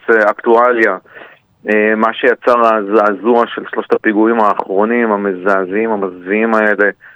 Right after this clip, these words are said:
שזה בהמות שעושים אותם, ולא משנה מה הרקע הפוליטי של כל אחד מאיתנו, זה פשוט, אה, אה, אין מילים לה-, לזוועה הזאת.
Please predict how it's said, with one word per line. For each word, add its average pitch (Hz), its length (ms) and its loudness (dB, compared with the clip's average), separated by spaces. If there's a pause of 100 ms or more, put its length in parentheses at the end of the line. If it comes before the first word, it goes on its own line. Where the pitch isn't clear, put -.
(360)
שזה 95 320 -6
בהמות 107 540 0
שעושים 113 440 0
אותם, 107 380 0
ולא 98 140 2
משנה 107 300 -2
מה 107 120 2
הרקע 107 340 2
הפוליטי 107 640 0
של 98 120 -4
כל 107 180 2 (100)
אחד 113 200 -2
מאיתנו, 113 640 0
זה 98 140 0
פשוט, - 420 -2
אה, 104 60 4 (1080)
אה, - 320 -2
אין 110 300 -2
מילים 110 260 2
לה-, 104 160 2 (180)
לזוועה 104 420 2
הזאת. 98 340 -2